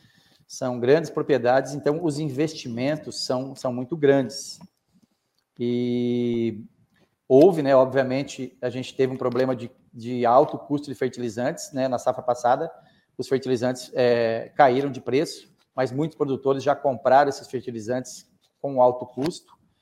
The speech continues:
E, e o grande problema desse ano é que os grãos estão com os preços, é, muito baixos. Então, quem não, não comprou fertilizante, ou mesmo quem comprou ainda vai conseguir fazer alguma troca,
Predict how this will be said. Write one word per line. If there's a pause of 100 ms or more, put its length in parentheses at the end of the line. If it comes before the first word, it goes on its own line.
(400)
E,
e
o
grande
problema
desse
ano
é
que
os
grãos
estão
com
os
preços,
é,
muito
baixos. (460)
Então,
quem
não, (160)
não
comprou
fertilizante,
ou
mesmo
quem
comprou
ainda
vai
conseguir
fazer
alguma
troca,